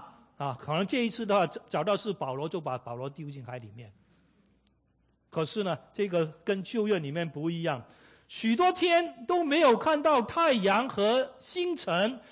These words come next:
又有狂风大浪吹逼，我们获救的指望都放弃了，一定会死在那个地方。这里特别提到看不到太阳星辰，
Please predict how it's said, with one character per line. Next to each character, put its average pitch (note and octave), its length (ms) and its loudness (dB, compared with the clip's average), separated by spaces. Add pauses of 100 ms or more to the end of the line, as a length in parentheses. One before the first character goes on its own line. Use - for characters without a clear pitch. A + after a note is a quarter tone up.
(140)
又 D#4+ 240 4
有 F#3+ 280 4
狂 G#3 500 2
风 E4 400 0 (240)
大 D4+ 300 6
浪 A#3 500 4 (160)
吹 D#4+ 340 4
逼， D#4+ 460 2 (520)
我 D#3 280 2
们 F3 320 2
获 D#3 340 0
救 F#3+ 320 2
的 D#3+ 200 2
指 C#3+ 320 -8
望 C#3+ 360 0 (460)
都 D#3 180 -4
放 C#3+ 320 -8
弃 C3 280 -12
了， G#2+ 120 -16 (800)
一 G3+ 140 -8
定 E3+ 120 -10
会 D#3+ 140 -8
死 - 300 -10
在 A#2 340 -8 (800)
那 C#3+ 160 -8
个 A#2+ 140 -10
地 B2 180 -14
方。 B2 240 -10 (260)
这 F#4+ 140 2
里 D4 140 2
特 - 100 0
别 C4+ 160 2
提 A#3 160 -4
到 B3+ 160 4 (220)
看 C#4 160 2
不 C4 100 -4
到 A#3+ 160 4
太 C#4 320 0
阳 G#3+ 320 2
星 C4+ 300 -6
辰， F#3 340 -4